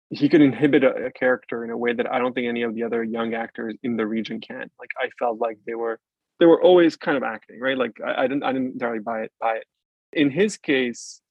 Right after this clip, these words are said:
to the benefit of, like, the sort of regional situation, is that in Belgrade and Zagreb, there are young actors who, there's enough work for them so that they're sort of like a, an industry of young actors. Whereas in Sarajevo,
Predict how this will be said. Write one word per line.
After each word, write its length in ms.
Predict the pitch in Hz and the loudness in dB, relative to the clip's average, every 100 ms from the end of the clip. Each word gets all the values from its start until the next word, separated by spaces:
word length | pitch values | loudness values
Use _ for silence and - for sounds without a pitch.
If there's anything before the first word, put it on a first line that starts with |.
| _ - | _ -6
to 80 | |
the 100 | 131 | -2
benefit 480 | 113 135 147 135 123 | 2 4 4 4 0
of, 120 | 117 | 0
like, 300 | 110 110 107 - - | -2 -4 -6 -10 -16
the 160 | 135 131 | -6 -4
sort 160 | 139 127 | 0 2
of 80 | 113 | 6
regional 260 | 139 135 | 6 6
situation, 540 | 113 110 131 151 - 123 | 2 0 2 2 0 -2
is 60 | |
that 180 | 120 113 _ _ _ - | 0 0 _ _ _ -6
in 180 | 139 123 | -2 2
Belgrade 420 | 127 147 135 147 | 4 4 2 0
and 160 | 127 110 | 0 -2
Zagreb, 540 | 120 120 113 113 110 _ _ _ _ - | 0 0 -2 -10 -10 _ _ _ _ -16
there 240 | 131 143 | -4 2
are 120 | 143 139 | 4 6
young 260 | 131 127 | 4 2
actors 400 | 120 120 165 156 | -2 -2 0 0
who, 80 | 147 - _ - 131 | -4 -12 _ -14 2
there's 180 | 139 | 4
enough 240 | 135 143 139 | 6 4 2
work 220 | 123 120 | 0 0
for 100 | 160 | -2
them 220 | 170 185 | -2 -4
so 100 | 151 | -4
that 140 | 135 127 | -4 0
they're 180 | 135 - - 139 | -2 -2 -12 -14
sort 200 | - 147 | -8 -4
of 60 | 143 | -4
like 120 | 135 | -4
a, 160 | 131 123 | -6 -6
an 140 | 127 127 | -10 -8
industry 520 | 139 139 143 - 160 | -4 -2 -2 0 0
of 100 | 139 | 0
young 320 | 117 123 139 - _ | -2 -4 -4 -10 _
actors. 460 | 131 139 - 208 196 | -6 -6 -6 -6 -4
Whereas 200 | 135 139 | -2 0
in 100 | 131 | -2
Sarajevo, 720 | - 131 160 202 127 123 147 | -2 -2 0 0 0 -4 -6